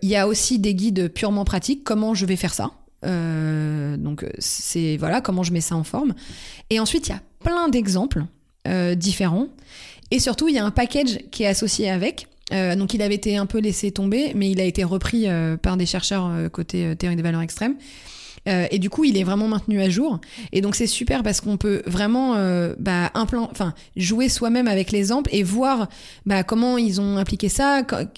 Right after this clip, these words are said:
qu'est-ce qu'ils ont, comment ils ont interprété, et cetera. Parce que c'est pas facile d'interpréter. Et donc, comme, euh, je disais tout à l'heure, les étudiants, on les met sur des projets, ils me disent, bah, ça marche plus pareil.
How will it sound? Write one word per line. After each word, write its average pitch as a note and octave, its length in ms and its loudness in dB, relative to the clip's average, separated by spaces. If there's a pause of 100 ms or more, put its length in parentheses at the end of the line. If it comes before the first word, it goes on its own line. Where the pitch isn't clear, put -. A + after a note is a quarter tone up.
(120)
qu'est-ce A3 180 -2
qu'ils G3 220 -4
ont, F#3+ 680 -2
comment G#3 200 0
ils G3 160 0
ont F#3 40 0
interprété, A3 680 0
et A#3 80 -2
cetera. G3+ 440 -2 (360)
Parce F#3+ 120 -2
que G#3+ 60 0
c'est G#3 120 -2
pas D4 100 2
facile D4 320 0
d'interpréter. A3 800 0
Et G#3+ 60 2
donc, G#3 280 -4
comme, G#3+ 220 0
euh, G3+ 240 0
je F#3+ 100 -4
disais G3 240 -2
tout A3 80 0
à A3+ 40 0
l'heure, B3 120 2
les F#3 160 0
étudiants, G3+ 380 -2
on - 20 2
les F#3+ 140 2
met G3+ 100 0
sur F#3+ 160 -2
des F#3 140 0
projets, A#3 440 0
ils G#3 60 0
me F#3+ 60 2
disent, F#3+ 120 0
bah, F3+ 140 0
ça F#3+ 160 -2
marche F#3+ 180 -4
plus A3 120 -4
pareil. G#3+ 420 2